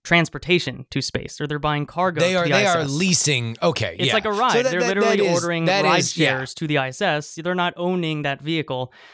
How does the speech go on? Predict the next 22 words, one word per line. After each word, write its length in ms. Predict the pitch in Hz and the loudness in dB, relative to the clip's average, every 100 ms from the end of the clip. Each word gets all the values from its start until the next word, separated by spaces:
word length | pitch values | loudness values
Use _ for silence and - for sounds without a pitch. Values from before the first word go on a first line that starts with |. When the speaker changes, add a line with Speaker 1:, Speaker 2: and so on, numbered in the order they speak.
| - | -16
Speaker 1:
So 140 | - 156 | -6 0
that, 260 | 170 - | 0 0
that 180 | 175 180 | -2 0
is 140 | 175 | -2
a 40 | - | -6
key 260 | - 170 | -4 -4
difference 640 | 147 151 143 135 127 - - | 0 0 0 -4 -4 -8 -4
in 400 | 143 131 127 120 | -2 0 -2 -6
the, 380 | 131 135 127 120 | -4 -2 -2 -4
uh, 280 | 135 127 123 | -4 -4 -4
interaction 560 | - 143 135 139 - 127 | -2 0 0 -4 -6 -8
between 400 | 123 143 135 127 | -6 -2 -2 -2
the 220 | 117 120 - | -6 -10 -6
organization, 640 | 139 139 139 165 170 151 | -2 -2 0 0 0 -2
nasa, 440 | 143 143 - 135 127 - - - | -2 -4 -2 -4 -6 -12 -10 -4
and 100 | 131 | -2
the 60 | |
companies 380 | 127 135 131 120 | 0 0 0 -2
that 100 | 123 | -4
they 80 | 120 | -2
work 240 | 123 123 | -2 -2
with. 180 | - | -6